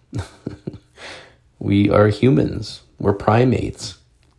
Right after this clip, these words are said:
We need food from a lot of sources, and fruit is a main place you have to get it from. Here in Canada, we have this thing we call the Canada Food Guide.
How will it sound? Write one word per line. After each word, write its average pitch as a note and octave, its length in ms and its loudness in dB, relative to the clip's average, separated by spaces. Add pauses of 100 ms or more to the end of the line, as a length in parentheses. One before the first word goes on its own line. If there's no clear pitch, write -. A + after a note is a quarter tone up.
(320)
We G2 100 4
need A2+ 260 6
food F#2+ 640 2
from F2 160 0
a F2 80 2
lot E2+ 260 4
of F2+ 80 2
sources, E2+ 600 0
and F2+ 280 0
fruit G#2+ 600 2
is F2 200 0
a E2+ 60 2
main F2 380 2
place D#2 340 -2
you D#2 80 0
have D#2 140 0
to D2+ 280 -2
get - 220 -6
it - 60 -4
from. A2 400 -12 (1800)
Here D#3 240 6
in E3 160 6
Canada, A#2 840 4 (320)
we F#2 160 0
have F2 380 6
this D#2+ 180 0
thing E2 300 0
we D#2+ 100 -2
call D#2 380 0
the D2+ 100 -2
Canada D#2+ 500 -4
Food D2 360 -8
Guide. - 340 -8